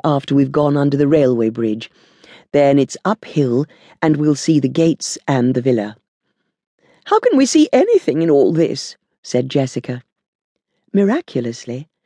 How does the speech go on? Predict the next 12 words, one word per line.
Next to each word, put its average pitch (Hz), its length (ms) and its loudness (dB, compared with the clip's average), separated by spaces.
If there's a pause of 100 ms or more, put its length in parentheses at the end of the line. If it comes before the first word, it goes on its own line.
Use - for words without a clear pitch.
(200)
as 147 80 -4
they 214 120 0
went 170 260 0
up 135 160 -8
the 123 80 -4
hill, 117 340 -6 (460)
the 196 80 -8
skies 156 640 -6
lightened 170 500 -10
for 127 120 -10
a 120 60 -8
moment 120 400 -12